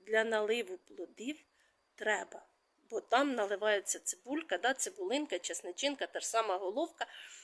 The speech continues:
І тому треба калій. Чо, як вияснить, що саме зараз? Пішли, покажу. На час... до восьми, до восьми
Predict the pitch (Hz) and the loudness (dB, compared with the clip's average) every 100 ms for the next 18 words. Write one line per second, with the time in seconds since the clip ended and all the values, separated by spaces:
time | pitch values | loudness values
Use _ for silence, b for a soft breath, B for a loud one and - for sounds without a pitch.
0 | B _ 240 - 277 359 381 - 254 247 | B _ -6 0 4 4 4 6 6 6
1 | 254 - 196 175 139 B B B - 262 | 0 -2 -2 -2 -8 B B B 2 6
2 | 302 262 294 370 311 349 370 339 339 330 | 6 8 10 8 8 8 10 8 6 8
3 | - 311 339 330 370 294 339 381 - - | 10 10 8 8 6 8 8 8 2 -6
4 | - _ - - 233 254 220 - 208 - | -16 _ 0 0 0 -6 -8 -4 -4 -6
5 | - B B B 233 262 - 277 - 196 | -14 B B B 6 8 10 8 8 2
6 | 226 339 415 - 254 302 - 262 269 240 | 8 10 10 8 8 10 10 10 10 8
7 | - - _ _ - 262 269 - 262 269 | 4 -6 _ _ -2 2 4 6 6 4
8 | 240 | 4